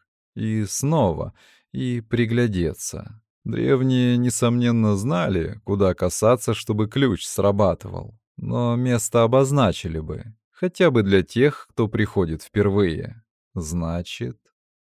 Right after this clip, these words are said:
Ирграм окинул взглядом пластину. Не так уж она и мала. А если... Он велел рытвеннику рассыпаться и проползти по всей поверхности, отмечая участки, которые отличаются от прочих.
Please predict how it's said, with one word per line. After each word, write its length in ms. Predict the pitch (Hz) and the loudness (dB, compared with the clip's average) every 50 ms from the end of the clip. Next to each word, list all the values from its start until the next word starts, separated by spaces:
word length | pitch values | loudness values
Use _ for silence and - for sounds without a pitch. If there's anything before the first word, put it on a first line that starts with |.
| _ _ _ | _ _ _
Ирграм 540 | 101 104 113 120 113 120 120 120 117 120 127 | 0 2 2 2 2 2 2 2 2 2 0
окинул 500 | 127 - - 165 160 139 123 110 101 90 | 0 0 -2 -2 0 2 2 2 2 2
взглядом 560 | 85 87 85 92 92 92 87 85 85 85 80 | 0 -2 0 2 2 2 2 2 0 -2 -2
пластину. 880 | - 95 92 90 - - - - 95 85 80 82 85 90 95 107 107 - _ _ _ _ | -2 -2 -2 -2 -4 -10 -6 -4 -4 -4 -4 -6 -8 -12 -14 -16 -18 -20 _ _ _ _
Не 180 | - 123 135 143 | -10 -8 -8 -6
так 320 | - - 156 147 - - | -4 -4 -4 -4 -4 -4
уж 280 | 147 143 135 - - 143 | -6 -6 -6 -4 -4 -2
она 320 | 143 143 143 139 131 123 | -2 0 0 0 0 0
и 60 | 117 | 2
мала. 680 | 110 113 117 127 147 165 180 160 107 87 - - - - _ _ _ _ _ _ _ _ _ _ - - | 2 2 2 2 2 2 2 2 0 -2 -4 -10 -16 -20 _ _ _ _ _ _ _ _ _ _ -16 -10
А 320 | 92 92 95 98 101 104 | -6 -4 -2 -2 0 0
если... 840 | 104 107 110 123 135 131 - - - 127 127 123 123 120 117 120 117 113 - _ _ _ _ _ | 0 0 0 0 -2 -2 -4 -6 -2 2 2 2 2 2 -2 -4 -8 -10 -16 _ _ _ _ _
Он 520 | 98 95 104 107 110 110 110 107 107 104 | -4 -2 0 2 2 2 2 0 0 -2
велел 380 | 98 104 120 135 151 160 147 120 | 0 0 0 2 2 2 4 4
рытвеннику 540 | 117 135 147 - 113 110 107 107 101 - 104 | 4 2 2 2 2 2 2 2 2 4 2
рассыпаться 880 | 98 90 - - - - 143 143 - 143 135 - - - 147 143 143 | 2 2 2 -2 -2 -2 -4 0 0 0 0 0 0 2 2 2 4
и 120 | 156 180 180 | 2 0 -4
проползти 720 | - - 147 147 139 - 143 143 - - - - 123 98 | -2 0 0 2 4 4 4 4 4 0 -2 0 0 0
по 160 | - - 87 | 0 0 -2
всей 240 | - - - 90 87 | -4 -2 -4 -4 -2
поверхности, 880 | - - 90 85 87 98 110 117 - 120 117 117 - - - 131 127 - - _ _ _ - | 0 0 0 0 2 0 0 -2 -2 -4 -4 -4 -4 -4 -2 -2 -2 -2 -4 _ _ _ -8
отмечая 540 | 127 - 160 160 151 - - 170 160 139 | -4 -2 -2 -4 -2 0 2 4 6 6
участки, 600 | 113 104 98 - - 123 135 - - - - 107 | 6 4 2 2 2 2 2 2 0 -2 -2 0
которые 400 | 98 98 90 - 101 95 92 87 | 0 0 0 0 0 2 2 0
отличаются 720 | 87 - 95 95 92 - - 95 85 80 80 - - 95 92 | 0 0 -2 -4 -2 0 0 0 0 0 -2 -4 -2 -2 -2
от 140 | 87 - _ | -2 -2 _
прочих. 720 | 113 107 95 85 78 - - - - - - _ _ | 0 2 2 2 0 -4 -10 -16 -16 -18 -20 _ _